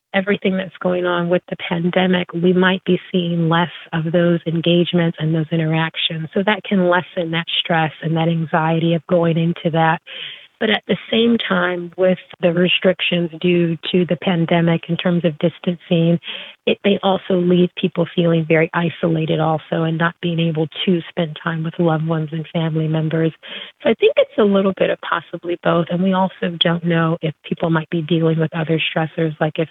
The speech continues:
they've lost their job, lost a loved one, or they're having some insecurity in their life or in their relationship. So I think there's a lot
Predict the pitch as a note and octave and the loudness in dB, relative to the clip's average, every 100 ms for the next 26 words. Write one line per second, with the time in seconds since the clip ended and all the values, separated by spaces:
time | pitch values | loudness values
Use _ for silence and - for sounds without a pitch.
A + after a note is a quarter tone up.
0 | _ F3 E3 D#3 - - _ _ E3+ D3+ | _ 2 2 0 -6 -20 _ _ 0 0
1 | - - _ E3 D#3 F#3+ F3+ F3 F3 - | -4 -20 _ -8 -2 0 2 0 -2 -8
2 | - D#3+ D#3 - - D#3 E3 F#3 F3 F3 | -4 -2 -2 -4 -6 0 2 2 0 -2
3 | F3 E3+ F3 D#3+ D#3+ D#3+ C#3 D#3 D3+ D#3+ | -2 0 -2 -2 -2 -2 -2 -4 -2 -6
4 | D#3+ E3+ F3 E3 - - G3 F#3+ F#3 F#3 | -4 -6 -4 -6 -6 -2 0 2 2 0
5 | F3+ F3 F3 E3+ F3 F3 - E3+ D#3+ D#3+ | -4 -6 -2 2 2 0 -2 -2 2 2
6 | D#3 E3+ F3 E3+ E3 - E3 D#3 E3+ F3 | 0 2 4 4 2 0 -2 0 0 -2
7 | - G#3 C#4 D4+ - G#3+ G3 F3+ F3 F3 | -4 -2 -2 -2 -2 0 0 0 2 0